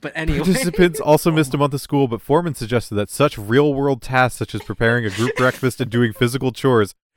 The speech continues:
Speaker 2: constituted an educational experience in its own right. <laughs>
Speaker 3: This, this is legitimately, like, it was actually a crime. Like, it is,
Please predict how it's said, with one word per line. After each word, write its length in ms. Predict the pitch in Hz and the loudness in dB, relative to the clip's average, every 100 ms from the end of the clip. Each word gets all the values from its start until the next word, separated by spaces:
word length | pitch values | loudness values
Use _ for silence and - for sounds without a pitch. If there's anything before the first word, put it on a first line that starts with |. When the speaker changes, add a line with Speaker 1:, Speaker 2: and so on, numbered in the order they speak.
| - | -2
Speaker 2:
constituted 720 | 143 147 - 160 175 165 143 | 2 4 2 2 4 6 4
an 100 | 123 | 0
educational 680 | 120 135 147 - 156 - 156 | -2 -2 -2 0 0 0 0
experience 720 | 139 - - 135 160 - 165 - | 0 -2 -4 0 2 0 -6 -6
in 160 | 160 | -4
its 200 | - 160 - | -4 -6 0
own 260 | 160 - - | 0 0 -8
right. 440 | 220 - - 247 - | -4 -4 -2 -8 -8
<laughs> 40 | - - - - _ _ _ _ _ _ _ _ _ - - - | -16 -16 -18 -18 _ _ _ _ _ _ _ _ _ -16 -16 -12
Speaker 3:
This, 200 | 190 - - - - | -12 -12 -18 -20 -10
this 200 | 180 277 | -8 -8
is 180 | 240 269 | -12 -12
legitimately, 840 | 202 170 151 151 156 170 160 143 | -10 -8 -8 -8 -6 -6 -6 -8
like, 180 | 147 147 | -6 -6
it 80 | 208 | -6
was 240 | 214 - _ | -8 -12 _
actually 540 | 165 170 - 139 135 113 | -6 -4 -8 -10 -12 -12
a 60 | |
crime. 500 | - 127 101 104 101 - - | -8 -8 -6 -8 -10 -12 -8
Like, 180 | - - - 587 - _ _ _ _ _ | -8 -8 -16 -20 -20 _ _ _ _ _
it 120 | - 180 | -10 -10
is, 160 | 160 | -10